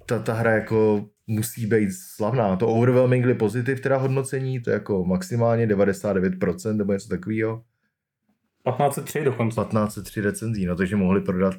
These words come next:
Speaker 1: nevím, třeba sto tisíc kusů, něco takového. Asi míň možná je.
Speaker 2: Má to demo dokonce.
Speaker 1: Má to demo, vidíš to?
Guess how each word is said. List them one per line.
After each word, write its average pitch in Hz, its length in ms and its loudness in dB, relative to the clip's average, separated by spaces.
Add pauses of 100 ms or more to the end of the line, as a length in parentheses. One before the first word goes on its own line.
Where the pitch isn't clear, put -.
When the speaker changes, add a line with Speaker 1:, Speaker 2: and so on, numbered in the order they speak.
Speaker 1:
nevím, 92 180 4
třeba 92 200 -4
sto - 140 -10
tisíc 90 320 -10
kusů, 95 360 -6
něco 85 180 -6
takového. 92 600 -4 (1300)
Asi - 180 -6
míň 87 240 2
možná 87 320 -2
je. 82 100 -6 (360)
Speaker 2:
Má 123 80 2
to 147 120 0
demo 120 220 2
dokonce. 120 480 -2 (180)
Speaker 1:
Má 90 120 -2
to 92 120 -4
demo, 110 260 2
vidíš 110 240 -4
to? 101 240 -6